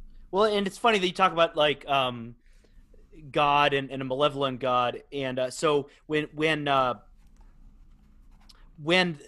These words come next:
they actually do pick, pick up the, the, the pilot, and N B C des-, decides to produce it, George has, has a, uh, like, a little white thing on his, on his lip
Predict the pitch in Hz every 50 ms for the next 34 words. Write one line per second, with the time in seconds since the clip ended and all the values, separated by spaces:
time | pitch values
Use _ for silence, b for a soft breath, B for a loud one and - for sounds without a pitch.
0 | - 135 135 165 160 165 180 208 - - - - 170 151 135 123 - - 196 214
1 | 220 214 - _ - - 190 180 - - - _ - - - - - - b b
2 | b b - - - 185 180 - - - 180 180 180 - - - 139 139 147 143
3 | 139 131 131 120 131 120 135 131 127 123 123 123 120 120 117 - - - - -
4 | - - - - 156 131 143 131 - - - 180 175 170 156 127 117 127 131 -
5 | b b b b b b 135 143 160 165 160 - - 156 139 147 - - - -
6 | 156 143 - 180 170 170 - - - _ - 165 170 170 196 202 - - 139 131
7 | 123 - b b b b b b 139 131 160 165 175 190 185 156 135 139 160 160
8 | 156 156 156 135 127 123 - 127 147 151 147 135 156 147 143 139 135 127 120 117
9 | 113 113 110 101 - - - _ - - - - 147 143 151 143 139 156 160 156
10 | 143 127 131 156 170 175 - - 151 143 139 131 127 120 113 - - - 123 127
11 | 131 123 110 113 113 123 170 190 151 - - _